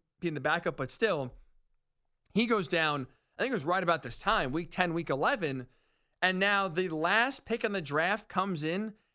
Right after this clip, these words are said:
and leads them to the N F C title game. Brock Purdy played well but let's also not pretend that everybody missed and Brock Purdy was this success story no matter where he went.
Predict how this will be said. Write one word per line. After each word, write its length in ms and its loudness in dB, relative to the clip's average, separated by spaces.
and 200 2
leads 280 -2
them 200 -2
to 520 -4
the 160 -4
N 140 0
F 80 -4
C 100 -8
title 340 -2
game. 280 -4
Brock 280 2
Purdy 240 0
played 280 -2
well 440 0
but 60 6
let's 160 -4
also 260 -4
not 220 2
pretend 340 -4
that 160 -2
everybody 800 2
missed 400 -2
and 140 -4
Brock 320 0
Purdy 220 -2
was 180 -4
this 320 -6
success 480 -4
story 220 -2
no 40 -4
matter 200 0
where 220 0
he 200 -8
went. 400 -4